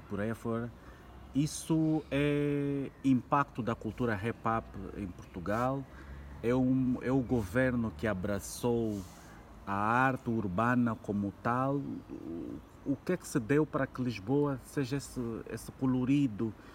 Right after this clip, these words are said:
de grafite com mistura de arte de rua?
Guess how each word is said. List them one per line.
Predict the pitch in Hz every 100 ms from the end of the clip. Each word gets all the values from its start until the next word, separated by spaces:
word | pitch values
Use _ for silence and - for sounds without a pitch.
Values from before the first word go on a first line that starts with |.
| - -
de | 90
grafite | 101 117 117 - 139 147 - 127
com | 123
mistura | 113 - 131 127
de | 98 113
arte | 120 113 -
de | 98
rua? | 92 87